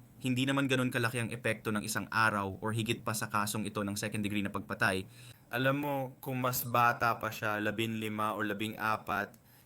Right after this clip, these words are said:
sige, ito sa krimeng maaring manatili, kinasa hukom ang decision sa huli. Hindi ko nakikita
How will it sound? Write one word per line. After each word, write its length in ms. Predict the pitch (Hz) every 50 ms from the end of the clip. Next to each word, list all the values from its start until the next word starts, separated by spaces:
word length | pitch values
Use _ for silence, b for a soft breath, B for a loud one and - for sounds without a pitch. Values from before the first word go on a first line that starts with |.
| b -
sige, 400 | - - 127 120 107 104 110 110
ito 240 | 110 107 - 123 117
sa 240 | - 120 113 110 107
krimeng 720 | 113 113 117 113 - - - 123 117 113 110 107 107 104 104 107
maaring 320 | 107 107 107 110 107 110
manatili, 720 | 110 107 104 101 - - 101 98 101 98 95 95 90 - - b b b b b b b - -
kinasa 480 | - 117 107 107 107 104 104 107 - 113
hukom 480 | 110 110 98 - - 107 104 101 98
ang 80 | 101 98
decision 640 | 92 101 101 - - - 98 95 - - 104 98 -
sa 160 | - 92 90
huli. 320 | 90 101 92 90 87 85 b b b b b b b - - -
Hindi 240 | 117 117 127 123 147
ko 80 | 139
nakikita 400 | 127 123 120 120 117 - - 120